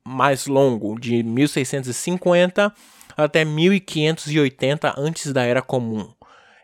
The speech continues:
Esses reis governavam da cidade de Tebas e se acredita que eles tinham influência sobre o Alto Egito como um todo.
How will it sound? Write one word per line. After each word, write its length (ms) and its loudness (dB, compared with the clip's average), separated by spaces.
Esses 380 0
reis 500 0
governavam 840 0
da 100 0
cidade 480 0
de 80 -4
Tebas 640 2
e 80 -4
se 160 0
acredita 480 -2
que 220 -2
eles 260 0
tinham 400 -2
influência 720 0
sobre 360 2
o 140 2
Alto 380 2
Egito 400 -2
como 260 -4
um 140 -4
todo. 440 -2